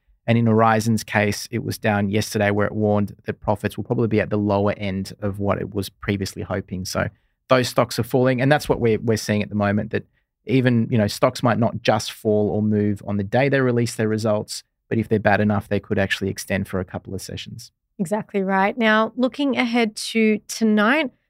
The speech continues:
Speaker 2: a couple of big ones,
Speaker 1: Mm.
Speaker 2: Netflix and Tesla.
Speaker 1: Yep, they'll be out with quarterly updates. Also, I B M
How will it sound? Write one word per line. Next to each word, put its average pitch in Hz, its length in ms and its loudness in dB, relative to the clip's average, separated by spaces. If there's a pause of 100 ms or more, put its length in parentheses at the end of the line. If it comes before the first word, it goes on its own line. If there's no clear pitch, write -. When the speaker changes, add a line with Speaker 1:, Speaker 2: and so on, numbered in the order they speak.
(120)
Speaker 2:
a 208 60 -10
couple 302 240 4
of 226 180 0
big 226 200 4
ones, - 520 -2
Speaker 1:
Mm. - 180 -2
Speaker 2:
Netflix 277 680 2
and 233 180 2
Tesla. - 720 0 (500)
Speaker 1:
Yep, 120 280 0
they'll 117 120 2
be 120 140 2
out 113 140 0
with 110 140 -4
quarterly 120 400 2
updates. 143 500 2
Also, 170 280 2
I 135 140 4
B 123 220 2
M 127 280 2